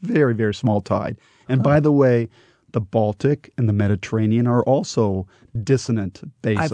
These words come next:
Speaker 2: I've always been disappointed in that. In the Mediterranean,
Speaker 1: <laughs>
Speaker 2: there's almost no tide.
Speaker 1: Uh, exactly. And it's because it's not resonant.
Speaker 2: Are there some places in the Mediterranean that are more resonant?
Speaker 1: Yes,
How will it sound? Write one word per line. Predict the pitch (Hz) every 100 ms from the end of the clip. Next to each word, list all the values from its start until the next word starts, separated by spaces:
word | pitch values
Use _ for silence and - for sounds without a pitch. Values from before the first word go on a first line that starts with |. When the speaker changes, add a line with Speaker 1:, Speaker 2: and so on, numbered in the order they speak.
| -
Speaker 2:
I've | 170
always | 202 226 185
been | - 156 143
disappointed | 139 131 - 135 123 107
in | 104
that. | 87 -
In | 123
the | 123
Mediterranean, | 135 165 151 143 208 208 123 120 151
Speaker 1:
<laughs> |
Speaker 2:
there's | 151 143
almost | 156 160 165 -
no | 156
tide. | 143 151 285
Speaker 1:
Uh, | 135 113
exactly. | 117 - 131 143 392 - 98
And | 117
it's | 123
because | 139 147 139
it's | 160
not | - 127 -
resonant. | 131 165 165 120
Speaker 2:
Are | 151
there | 135
some | 120 165 165
places | 156 147 143 98
in | - 151
the | 160
Mediterranean | 143 143 - 147 143
that | 123
are | 120
more | 113 120 117
resonant? | 113 117 143 143 190 - _ _
Speaker 1:
Yes, | 143 160 110 95